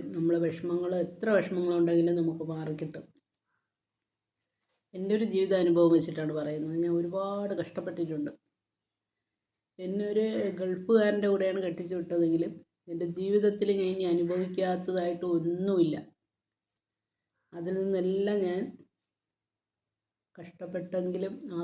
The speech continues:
സമയത്തെല്ലാം പ്രാർത്ഥിച്ച് പ്രാർത്ഥിച്ചാണ് ഞാനിപ്പോൾ ഇവിടെ വരെ വന്ന് നിൽക്കുന്നത്. നിങ്ങൾ പറയുന്ന പോലെ മരിക്കാനൊക്കെ ഉള്ള പല, ഉം, കാരണങ്ങൾ, പല പല ജീവിതാനുഭവം വെച്ചിട്ടും മരിക്കാൻ വരെ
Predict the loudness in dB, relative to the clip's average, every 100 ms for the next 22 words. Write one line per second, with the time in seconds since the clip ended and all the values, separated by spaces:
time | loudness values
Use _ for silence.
0 | -4 -6 -6 -2 0 0 -4 -6 -8 -8
1 | -10 -8 -6 -6 -8 -10 -10 -6 -4 -4
2 | -8 -16 _ _ _ _ _ _ _ -12
3 | -10 -6 -4 -2 -2 -2 -2 0 0 0
4 | -2 -4 -4 -6 -12 _ _ _ _ _
5 | _ _ _ _ _ _ _ _ _ _
6 | _ _ _ _ _ _ _ _ _ _
7 | -2 2 4 4 4 4 4 4 4 2
8 | 2 4 4 4 6 6 6 2 0 0
9 | 2 2 0 -8 _ _ -12 -6 -2 0
10 | 0 -2 0 0 2 2 2 2 2 2
11 | 2 4 4 4 2 -4 -20 -20 _ _
12 | _ -6 2 6 6 6 4 4 4 2
13 | -2 -4 -6 -12 _ -4 -4 0 2 4
14 | 4 0